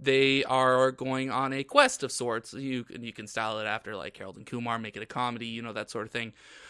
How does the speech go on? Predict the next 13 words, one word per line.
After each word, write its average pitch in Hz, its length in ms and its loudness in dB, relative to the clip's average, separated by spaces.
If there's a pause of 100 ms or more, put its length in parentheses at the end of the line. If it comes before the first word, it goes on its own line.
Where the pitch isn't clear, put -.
(180)
Um, 131 560 8
they 123 100 0
get 123 200 4
into 120 260 -4
some 117 220 -2
zany, 117 520 -2
zany 120 360 -2
adventures. 120 580 -2 (480)
Uh, 143 360 10 (260)
and 143 420 8
the 127 100 4
twist - 500 2
is 123 520 0